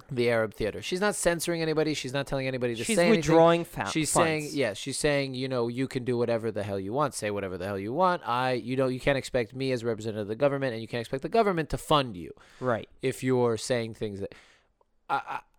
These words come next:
Speaker 1: I don't know. Maybe, maybe all, maybe we can't expect her, the, the government to support these kind of things. But in the middle of a ceremony,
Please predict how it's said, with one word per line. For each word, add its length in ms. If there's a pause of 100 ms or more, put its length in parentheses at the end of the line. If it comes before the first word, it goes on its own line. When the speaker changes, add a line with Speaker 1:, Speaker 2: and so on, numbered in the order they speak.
(140)
Speaker 1:
I 100
don't 200
know. 380
Maybe, 400
maybe 640
all, 240
maybe 300
we 140
can't 200
expect 360
her, 260
the, 160
the 180
government 440
to 100
support 600
these 340
kind 300
of 100
things. 320
But 540
in 120
the 60
middle 400
of 100
a 60
ceremony, 640